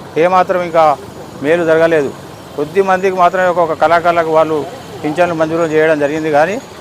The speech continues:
ఉద్యమ నేపథ్యం ఉండి తమ జీవితాలను ఉద్యమం వల్లనే ఆది-, ఆ, చేసినటువంటి తెలంగాణ తొలి దశ, ఆ, ఆ విధంగా మలి దశ ఉద్యమాలలో పాల్గొన్నటువంటి తొలి దశ ఉద్యమంలో కీ-, కీలక పాత్ర వహించిన వాళ్ళకు కూడా న్యాయం జరగలేదు.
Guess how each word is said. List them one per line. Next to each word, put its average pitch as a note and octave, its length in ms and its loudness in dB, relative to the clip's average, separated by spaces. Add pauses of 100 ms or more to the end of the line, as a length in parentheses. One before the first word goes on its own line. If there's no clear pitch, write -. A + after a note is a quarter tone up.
(260)
ఉద్యమ F#3 360 0
నేపథ్యం F#3 440 2
ఉండి F#3 240 0 (260)
తమ E3+ 120 4 (840)
జీవితాలను F#3+ 520 4 (160)
ఉద్యమం F#3 320 2
వల్లనే F#3 300 0 (260)
ఆది-, D3+ 320 0
ఆ, D3 300 4
చేసినటువంటి E3+ 580 -4 (560)
తెలంగాణ F3+ 380 4 (260)
తొలి E3 220 2
దశ, G3 180 4
ఆ, F#3+ 300 6 (140)
ఆ E3 120 6
విధంగా F3 260 0
మలి D3 280 2
దశ F3+ 180 4 (560)
ఉద్యమాలలో F3+ 520 2
పాల్గొన్నటువంటి E3 840 0
తొలి D#3+ 180 0
దశ F3+ 140 0
ఉద్యమంలో E3+ 560 -2 (200)
కీ-, E3+ 360 -4
కీలక F#3 240 2
పాత్ర F3+ 300 2
వహించిన E3+ 300 -2
వాళ్ళకు D#3+ 200 0
కూడా D#3 200 4 (500)
న్యాయం D3+ 260 2
జరగలేదు. E3+ 480 2